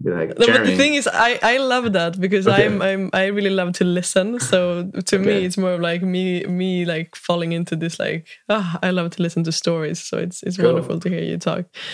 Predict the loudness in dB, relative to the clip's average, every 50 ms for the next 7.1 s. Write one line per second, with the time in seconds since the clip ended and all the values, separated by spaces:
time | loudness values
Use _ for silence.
0 | -14 -14 -6 -4 -2 -2 -2 -4 -6 -4 -4 -2 -2 -2 -2 -4 -6 -6 -4 -4
1 | -4 -4 -4 -6 -8 -10 -12 -12 -10 -10 -10 -12 -12 -6 -2 0 2 2 2 2
2 | 0 0 -2 -4 -6 -8 _ _ _ _ _ _ _ _ _ _ -2 0 2 2
3 | 2 2 2 2 2 2 2 2 2 2 0 0 0 0 0 0 2 2 2 2
4 | 2 2 0 0 -2 -2 -2 -4 -4 -4 -2 -2 0 0 0 -2 -2 -2 0 0
5 | -2 -2 -2 -4 -4 -2 -2 0 0 0 0 0 -2 -4 -6 -4 -2 0 0 0
6 | 0 0 -2 -2 0 0 0 0 0 0 -2 0 -2 -2 -2 -4 -4 -4 -8 -12
7 | -14 -16